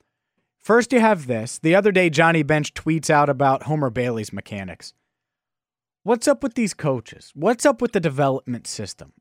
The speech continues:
I, and it's not, I'm not the first one to, to question this, but how good are the Reds coaches at the minor league level? Because that's where it matters.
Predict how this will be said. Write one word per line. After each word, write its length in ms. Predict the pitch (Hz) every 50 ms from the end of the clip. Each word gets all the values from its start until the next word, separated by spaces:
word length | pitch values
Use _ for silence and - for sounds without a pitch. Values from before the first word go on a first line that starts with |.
| _ -
I, 100 | 139 165
and 220 | - 170 190 190 185 151 160 - -
it's 220 | - 214 196 - -
not, 240 | 262 247 214 - -
I'm 120 | - 202 240
not 140 | 226 175
the 80 | - 139
first 280 | - - 160 139 - 143
one 140 | 139 127
to, 140 | 120 113 113
to 140 | - - 117
question 420 | - - 165 180 180 - - 123
this, 160 | 113 110 107 -
but 200 | - 117 117 _ _ _ _ _ _ _ _ _
how 220 | - 185 214 247 269
good 360 | 226 185 180 190 214 220 208
are 180 | - 156 160 170
the 120 | 165 156
Reds 300 | 135 151 156 160 147 -
coaches 500 | - - 123 120 - - - - - _ _ _ _ _ _ _ _ _ _ _ -
at 140 | 160 160 -
the 80 | - 139
minor 280 | 139 131 131 131 123
league 240 | 117 117 113 101 110
level? 240 | 110 98 87 92 95
Because 240 | 107 120 - 170 151
that's 260 | 208 247 269 - -
where 160 | 294 247 170
it 60 | 131
matters. 500 | 117 117 107 98 95 - - _ - _